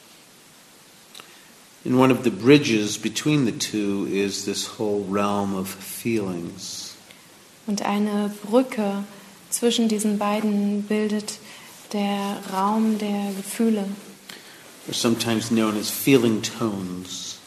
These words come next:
Speaker 2: Es wird manchmal als Gefühlsfärbung beschrieben.
Speaker 1: In Pali, the word is Vedana.
Speaker 2: Auf Pali lautet das Wort Vedana.
Speaker 1: It has kind of a, a split meaning. It says it means to feel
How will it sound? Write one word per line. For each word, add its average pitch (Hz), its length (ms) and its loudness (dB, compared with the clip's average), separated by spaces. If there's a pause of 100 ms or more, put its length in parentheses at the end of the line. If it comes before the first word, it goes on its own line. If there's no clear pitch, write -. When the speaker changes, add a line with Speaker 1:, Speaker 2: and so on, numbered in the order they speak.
(320)
Speaker 2:
Es 208 320 -4
wird 202 220 -6
manchmal 202 640 -2
als 196 260 -6
Gefühlsfärbung 202 1400 0
beschrieben. 202 720 -6 (800)
Speaker 1:
In 127 160 0
Pali, 123 500 10
the 104 140 4
word 110 200 6
is 98 160 -2 (100)
Vedana. 101 500 0 (1000)
Speaker 2:
Auf 208 240 -8
Pali 214 420 2
lautet 214 400 -2
das 208 200 0
Wort 196 340 -2
Vedana. 202 600 0 (880)
Speaker 1:
It 131 200 0
has 156 440 4 (100)
kind 127 260 2
of 117 160 2
a, 107 240 2
a 104 40 -4
split - 440 4
meaning. 101 480 2
It 92 220 -4
says 101 560 -2
it - 160 -4
means 107 460 -2
to - 100 -4
feel 135 880 2